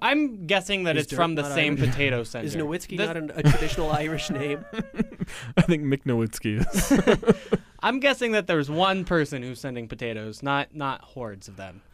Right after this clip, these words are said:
Speaker 2: Do we
Speaker 3: Can't
Speaker 2: know,
Speaker 3: you
Speaker 2: do we know what the backstory is here with the potatoes?
Speaker 3: No, can't you make a
Speaker 1: Not really.
Speaker 3: can you make a clock out of a potato? Have I seen that science experiment?
Speaker 1: Yeah.
Speaker 2: Yeah.
Speaker 3: So then,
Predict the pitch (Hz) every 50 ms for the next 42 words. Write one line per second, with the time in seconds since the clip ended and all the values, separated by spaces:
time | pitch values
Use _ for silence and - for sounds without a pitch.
0 | - - - 277 311 302 302 311 311 311 294 240 - - - - 185 202 202 190
1 | 190 160 143 139 151 - - 165 160 151 151 156 147 147 - - 151 143 151 151
2 | - - - - 131 135 139 143 - 185 208 202 165 - - 226 247 285 277 254
3 | 214 202 196 196 - 151 226 - - - 165 175 185 185 - - 220 233 262 349
4 | 349 - - - - - - 135 185 240 - - 302 302 311 - 311 - 294 302
5 | 320 330 330 277 220 180 214 247 254 - - 262 269 262 254 269 262 - 202 226
6 | 240 220 247 214 - - 285 294 294 294 - 226 247 - - 123 95 - - -
7 | _ _ _ _ - _ _ _ - - - 208 185 185 202 202 190 151